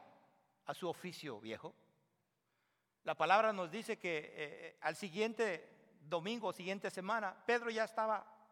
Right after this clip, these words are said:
en su oficio, pescando. Y que cuando el Señor se les apareció, Pedro se aventó al agua porque hasta desnudo estaba. Habían regresado a su oficio,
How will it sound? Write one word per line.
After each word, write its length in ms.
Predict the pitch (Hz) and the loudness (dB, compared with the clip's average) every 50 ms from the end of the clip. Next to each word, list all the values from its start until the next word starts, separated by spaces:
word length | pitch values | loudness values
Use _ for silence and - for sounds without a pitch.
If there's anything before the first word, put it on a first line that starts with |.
| _ _ _ _ | _ _ _ _
en 120 | - 170 165 | -10 -8 -6
su 100 | - 160 | -6 -6
oficio, 460 | 147 - 220 226 - - 170 139 - _ _ | -6 -6 -8 -10 -10 -10 -12 -14 -14 _ _
pescando. 580 | - 180 175 - - 208 220 254 254 185 123 - - _ _ _ _ _ _ _ _ _ _ _ _ _ _ _ _ _ _ _ _ _ _ _ _ _ _ _ _ _ _ _ - | -6 -6 -6 -4 -4 -4 -4 -4 -6 -12 -14 -16 -18 _ _ _ _ _ _ _ _ _ _ _ _ _ _ _ _ _ _ _ _ _ _ _ _ _ _ _ _ _ _ _ -12
Y 80 | 170 | -12
que 120 | 156 175 175 | -10 -6 -2
cuando 200 | - 185 180 180 | 0 0 0 0
el 60 | 160 | -2
Señor 260 | - 170 170 185 196 | -4 -4 -2 -2 -2
se 120 | 185 208 196 | -2 0 0
les 160 | 190 180 - | 0 0 -2
apareció, 680 | 160 - 160 156 151 139 - 190 202 240 233 208 - - - - - - _ _ _ _ _ _ _ _ _ _ _ _ _ _ _ _ _ _ _ _ _ _ _ | 0 0 0 0 0 0 -2 -2 -2 -2 -4 -6 -10 -14 -16 -16 -16 -16 _ _ _ _ _ _ _ _ _ _ _ _ _ _ _ _ _ _ _ _ _ _ _
Pedro 280 | - 196 208 202 190 170 | -2 0 0 0 -2 -2
se 80 | - 170 | -2 -2
aventó 300 | 151 156 151 156 165 165 | -2 -2 -2 -2 -2 0
al 100 | 165 170 | 2 0
agua 220 | 185 180 175 165 | 0 -2 -2 -4
porque 240 | - 165 147 - 156 | -4 -4 -2 -2 -2
hasta 220 | - - 156 143 | 0 0 0 0
desnudo 460 | 139 139 139 135 165 202 269 240 180 | 0 -2 -6 -6 -8 -8 -6 -4 -6
estaba. 440 | 127 - - - 92 78 73 - - - _ _ _ _ _ _ _ _ _ _ _ _ _ _ _ _ _ _ _ _ _ _ _ _ _ _ _ - | -6 -6 -6 -6 -8 -8 -8 -12 -20 -20 _ _ _ _ _ _ _ _ _ _ _ _ _ _ _ _ _ _ _ _ _ _ _ _ _ _ _ 2
Habían 320 | - 175 208 269 311 320 | 2 4 6 6 6 6
regresado 580 | 320 294 247 220 196 170 - 240 254 302 311 247 | 6 6 4 4 2 2 4 4 4 4 4 4
a 60 | 185 | 0
su 100 | - 156 | 0 -2
oficio, 500 | 147 - - - 156 - - - 104 87 | -6 -6 -6 -6 -8 -8 -10 -14 -14 -14